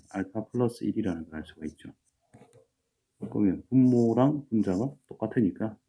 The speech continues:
일인 거야. 그치? 그다음 일 빼기 알파 제곱이란 뭘까? 일 빼기 알파 제곱. 알파 제곱 빼기 일이다라는 것이 알파다라는 뜻인 거야.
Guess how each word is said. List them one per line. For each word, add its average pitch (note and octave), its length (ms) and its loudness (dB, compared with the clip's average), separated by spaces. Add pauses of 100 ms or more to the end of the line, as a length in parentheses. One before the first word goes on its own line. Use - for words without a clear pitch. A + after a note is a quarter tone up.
(340)
일인 F2 220 -4
거야. - 160 -20 (1400)
그치? - 240 -12 (580)
그다음 B2 240 2
일 G3+ 280 6
빼기 C3 320 6
알파 C3 320 2
제곱이란 F2 500 -2
뭘까? D#2+ 400 -12
일 E3+ 320 2
빼기 G2+ 280 -2
알파 F#2+ 340 -6
제곱. D#2 320 -10 (800)
알파 D3 500 2
제곱 G#2+ 400 4
빼기 A#2 400 2
일이다라는 G#2 680 2
것이 F2 400 -4
알파다라는 G#2 880 -4
뜻인 - 300 -20
거야. - 720 -20